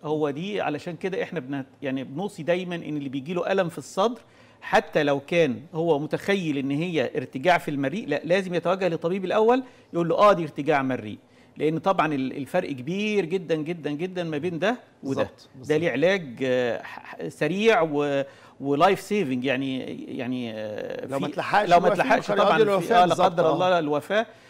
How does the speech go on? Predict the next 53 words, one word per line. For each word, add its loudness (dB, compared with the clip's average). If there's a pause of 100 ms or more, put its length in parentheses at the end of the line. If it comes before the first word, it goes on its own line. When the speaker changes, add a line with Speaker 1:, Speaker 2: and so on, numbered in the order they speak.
(140)
Speaker 1:
وطبعا 2
ارتجاع 0
المريء -2
ده 0
مرض، 2 (100)
يعني، 0
آه، 6
بيضايق، 2
ولكنه -2
سهل 0
العلاج 0
وملوش -4
أي -4
مشاكل -4 (340)
كبيرة 0
في -4
المستقبل، -4 (220)
مجرد 2
الألم 0
أثناء -6
الإيه؟ -6
الألم، -4
ال-، -8
الارتجاع -4
ده -4
فقط. -10
Speaker 2:
طيب، 0
بالنسبة -4
للتشخيص، -8
هل 0
بنحتاج -8
بقى، -4
يعني، -12
وسائل -10
حديث -10
زي -6
المناظير -8
وحاجة -10
زي -10
كده، -6
ولا -2
مجرد -4
ال-، -8
ال-، -10
التاريخ -8
المرضي -2
والهيستوري -6
بتاع -2
المريض -4
هو -2
اللي -6
بيقول -10
لنا؟ -12